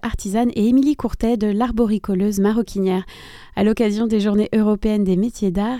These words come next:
Émilie, vous vous installez dans l'atelier d'Anaïs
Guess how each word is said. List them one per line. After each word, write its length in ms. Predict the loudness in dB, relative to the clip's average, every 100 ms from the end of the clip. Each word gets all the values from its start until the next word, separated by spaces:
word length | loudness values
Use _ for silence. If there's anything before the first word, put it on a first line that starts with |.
| -4
Émilie, 500 | 0 0 0 0 0
vous 260 | 0 -2
vous 300 | -2 -4 -2
installez 380 | -2 -2 -4 0
dans 100 | 2
l'atelier 320 | 0 0 -4
d'Anaïs 440 | 0 0 0 -2